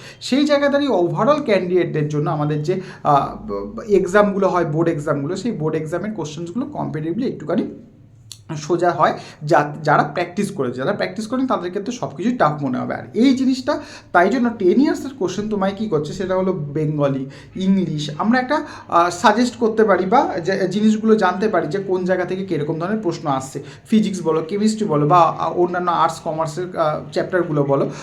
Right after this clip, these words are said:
আহ, যা-, মানে যারা যে স্ট্রিমে রয়েছে সেইগুলো। আমি যদি particularly ম্যাথ নিয়ে কথা বলি তাহলে ম্যাথে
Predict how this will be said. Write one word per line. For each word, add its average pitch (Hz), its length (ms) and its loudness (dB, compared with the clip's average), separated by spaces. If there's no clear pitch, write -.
আহ, 170 60 0
যা-, 180 200 -2
মানে 160 180 -2
যারা 151 180 6
যে 151 300 -2
স্ট্রিমে 165 380 -4
রয়েছে 143 220 2
সেইগুলো। 151 460 2
আমি 202 160 -2
যদি 202 160 2
particularly 185 600 0
ম্যাথ 208 240 2
নিয়ে 196 180 0
কথা 156 180 0
বলি 156 180 -2
তাহলে 240 180 0
ম্যাথে 196 380 0